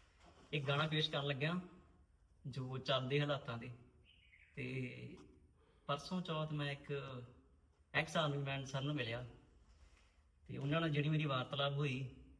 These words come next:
ਤੇ ਉਹਨਾਂ ਨੂੰ ਮੈਂ ਕਿਹਾ ਕਿ ਤੁਹਾਡਾ ਕੀ ਵਿਚਾਰ ਆ ਇਸ ਮੁੱਦੇ ਬਾਰੇ ਜੋ ਇੰਡੀਆ ਪਾਕਿਸਤਾਨ ਦਾ ਚੱਲ ਰਿਹਾ। ਤੇ ਉਹਨਾਂ ਨੇ ਜੋ ਮੈਨੂੰ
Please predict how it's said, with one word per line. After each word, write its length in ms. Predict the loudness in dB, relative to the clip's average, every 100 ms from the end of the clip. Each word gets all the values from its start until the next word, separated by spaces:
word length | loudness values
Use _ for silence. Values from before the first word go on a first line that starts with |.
| -20 -20 _ -20 -14
ਤੇ 120 | -10 -10 -12 -16 -20 -20 -20 -20 -20 -20 -6
ਉਹਨਾਂ 120 | -2
ਨੂੰ 80 | 0
ਮੈਂ 80 | 0
ਕਿਹਾ 220 | -2 -4
ਕਿ 280 | -2 -2 -2 -8 -18 -20 -20 -20 -20 -2
ਤੁਹਾਡਾ 280 | 0 4 2
ਕੀ 200 | 2 0
ਵਿਚਾਰ 340 | 2 0 0
ਆ 120 | 0
ਇਸ 260 | 0 -4 -6 -8 -8 -14 -20 -20 -20 -10
ਮੁੱਦੇ 300 | -8 -4 -4
ਬਾਰੇ 240 | -2 -2
ਜੋ 400 | -4 -4 -4 -4
ਇੰਡੀਆ 280 | -2 0 0
ਪਾਕਿਸਤਾਨ 480 | 2 0 -2 -6 -4
ਦਾ 80 | -4
ਚੱਲ 200 | -6 -8
ਰਿਹਾ। 160 | -12 -16 -18 -20 -20 -20 -20 -20 -20 -20 -20 -4
ਤੇ 80 |
ਉਹਨਾਂ 260 | 0 2 2
ਨੇ 100 | 2
ਜੋ 240 | 2 2
ਮੈਨੂੰ 580 | 2 0 0 0 2 0